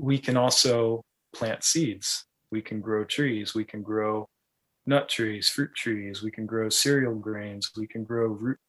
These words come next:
vegetables. We can grow all kinds of things. And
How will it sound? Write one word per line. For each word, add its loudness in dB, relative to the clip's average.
vegetables. -4
We -6
can -6
grow 2
all 6
kinds -2
of -6
things. -4
And -2